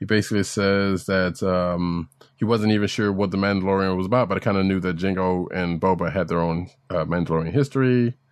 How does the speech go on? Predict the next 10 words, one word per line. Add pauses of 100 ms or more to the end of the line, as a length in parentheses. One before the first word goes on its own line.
(800)
And,
uh,
the
article
just
kinda (160)
basically
goes
and
says,